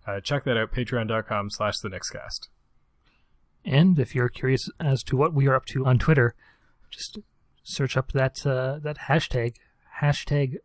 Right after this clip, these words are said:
Speaker 2: Fanthro, F A N T H R O. If you throw that into the search bar on Twitter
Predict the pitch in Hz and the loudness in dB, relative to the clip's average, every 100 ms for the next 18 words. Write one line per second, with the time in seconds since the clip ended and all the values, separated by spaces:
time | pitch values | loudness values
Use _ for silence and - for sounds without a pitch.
0 | _ - 135 151 - 107 110 120 - _ | _ -8 -2 -2 -2 -4 -4 -8 -16 _
1 | _ _ _ _ 151 - - 180 170 143 | _ _ _ _ -2 -2 -4 2 4 6
2 | 147 175 165 - - 151 - 143 147 - | 6 6 4 -4 -8 -6 -2 -2 -2 -6
3 | - - 135 131 139 - - 127 120 104 | -6 -2 2 2 0 -4 0 4 4 2
4 | 101 - _ _ _ _ - 120 117 - | -6 -14 _ _ _ _ -6 -4 -4 -8
5 | - - 131 147 139 139 131 131 131 131 | -12 -2 4 6 6 6 6 6 2 0
6 | - 147 - 135 131 - 180 185 | 0 0 4 4 4 2 4 4